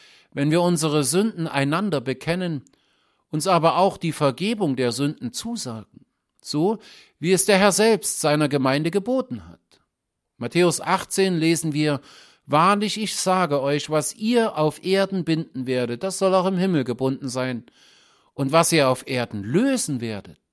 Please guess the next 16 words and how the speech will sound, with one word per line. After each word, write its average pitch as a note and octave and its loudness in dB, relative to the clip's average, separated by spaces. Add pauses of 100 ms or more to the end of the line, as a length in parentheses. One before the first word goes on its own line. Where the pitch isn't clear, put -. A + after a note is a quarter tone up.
das D3 0
soll D3+ 0
auch A#2 -4
im E3+ -6
Himmel F3 -6
gelöst G#2 -12
sein.“ C#3 -20 (2250)
Von D3+ -6
dieser F3 2
segensreichen F3 -2
Vollmacht D3 -4
hören E3 0
wir D3+ 0
jedes F#3+ -4
Mal F3 -4
dann, C3 -6